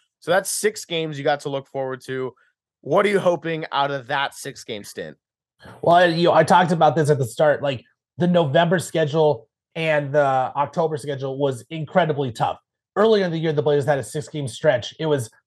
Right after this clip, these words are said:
Speaker 2: Phoenix back-to-back, Miami, Charlotte, New Orleans, Dallas. And they went, uh,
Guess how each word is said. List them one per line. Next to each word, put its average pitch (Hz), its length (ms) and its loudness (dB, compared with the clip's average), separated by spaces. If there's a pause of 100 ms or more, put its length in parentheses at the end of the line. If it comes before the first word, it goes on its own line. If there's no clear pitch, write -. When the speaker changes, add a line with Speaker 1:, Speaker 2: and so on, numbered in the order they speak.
(180)
Speaker 2:
Phoenix 180 340 -2
back-to-back, 151 640 0
Miami, 147 440 -4
Charlotte, 147 540 0 (140)
New 147 180 -4
Orleans, 151 560 0 (260)
Dallas. 139 580 -4 (320)
And 156 360 2 (160)
they 165 240 -2
went, 180 280 -2 (100)
uh, 143 380 -2